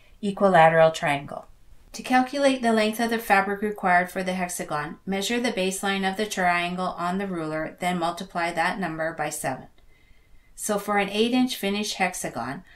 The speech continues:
I measured the four and a half inch line on the ruler,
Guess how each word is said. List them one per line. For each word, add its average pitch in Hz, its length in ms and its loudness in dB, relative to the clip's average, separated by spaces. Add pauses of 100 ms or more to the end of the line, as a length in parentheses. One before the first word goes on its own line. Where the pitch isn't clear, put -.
(220)
I 190 120 0
measured 202 640 2
the 202 100 4
four 196 260 0
and 214 100 2
a 226 60 2
half 190 320 0
inch 202 240 -2
line 175 300 0
on 190 200 0
the 196 120 0
ruler, 160 580 -6